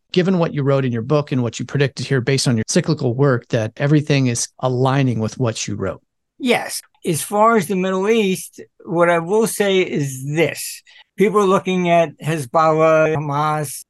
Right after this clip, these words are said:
Speaker 2: They're overlooking one important factor, and that is Turkey. Pay attention to Turkey.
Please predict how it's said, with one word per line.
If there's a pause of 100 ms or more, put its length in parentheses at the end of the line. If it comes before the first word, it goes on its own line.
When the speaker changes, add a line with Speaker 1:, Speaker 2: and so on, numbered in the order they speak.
(120)
Speaker 2:
They're
overlooking (340)
one
important
factor, (480)
and
that
is
Turkey. (420)
Pay
attention
to
Turkey.